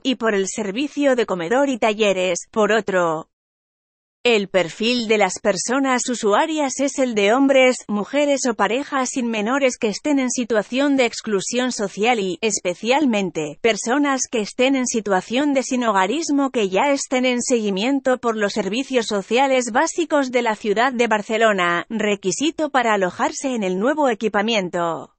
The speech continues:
Según ha indicado el consistorio, el centro de la calle Tánger ha empezado a funcionar con plena ocupación.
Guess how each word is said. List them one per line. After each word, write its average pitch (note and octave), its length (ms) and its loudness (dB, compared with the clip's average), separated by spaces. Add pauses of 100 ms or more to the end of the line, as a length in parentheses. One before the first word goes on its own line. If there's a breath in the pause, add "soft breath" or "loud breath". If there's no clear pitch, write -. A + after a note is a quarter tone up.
(600)
Según G#3+ 560 0
ha C4 100 0
indicado A3+ 640 0
el C4+ 160 0
consistorio, A3 880 0
el G3+ 220 0
centro C#4 480 2
de A#3+ 100 0
la F#3 140 0
calle D4+ 360 -2
Tánger C4+ 460 2
ha A#3 80 4
empezado C4+ 600 -2
a B3 100 4
funcionar A#3+ 640 -2
con A3 220 0
plena D#4+ 460 0
ocupación. G#3+ 840 -2